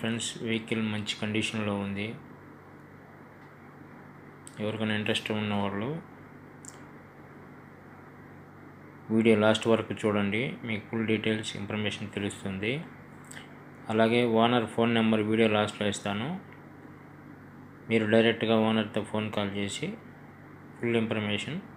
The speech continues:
మీరు కనుక్కోవచ్చు. ప్రతి ఒక్కరూ వీడియో లాస్ట్ వరకు చూస్తేనే మీకు ఫుల్ ఇన్ఫర్మేషన్ బండి గురించి మీకు తెలుస్తుంది, ఎలా ఉంది, ఏమి అని. తర్వాత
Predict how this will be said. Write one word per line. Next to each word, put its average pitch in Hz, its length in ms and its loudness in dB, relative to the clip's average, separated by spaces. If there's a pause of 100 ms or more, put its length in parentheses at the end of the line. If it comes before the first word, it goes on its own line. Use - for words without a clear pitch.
మీరు 101 200 -8
కనుక్కోవచ్చు. 98 580 -4 (3750)
ప్రతి 110 320 0
ఒక్కరూ 123 260 2 (160)
వీడియో 120 200 2 (100)
లాస్ట్ 110 300 0
వరకు 117 260 0
చూస్తేనే 120 460 -2
మీకు 104 240 -2
ఫుల్ 117 220 0
ఇన్ఫర్మేషన్ 107 540 -2 (140)
బండి 113 240 4
గురించి 113 300 -2
మీకు 101 180 -4
తెలుస్తుంది, 101 440 -4 (120)
ఎలా 101 120 2 (100)
ఉంది, 101 200 -8 (120)
ఏమి 98 180 -8
అని. 95 120 -14 (1700)
తర్వాత 113 280 4